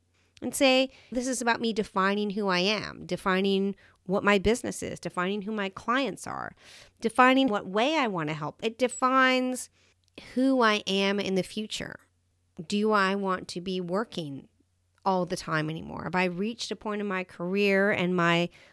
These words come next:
life that I wanna work differently? All of these questions began to come up just from this one opportunity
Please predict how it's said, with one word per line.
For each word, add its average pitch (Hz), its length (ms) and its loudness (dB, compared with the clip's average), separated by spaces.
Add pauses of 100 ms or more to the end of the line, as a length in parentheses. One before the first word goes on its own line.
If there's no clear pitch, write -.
(120)
life 175 340 4
that 185 120 2
I 185 80 2
wanna 190 240 0
work 208 240 -4
differently? 196 760 -6 (500)
All 254 320 0
of 269 120 2
these 262 260 4
questions 269 440 0
began 226 460 -2
to 214 60 -2
come 202 260 0
up 254 280 6 (580)
just 392 340 4
from 240 380 -2
this 170 240 0
one 180 960 0
opportunity 226 1040 0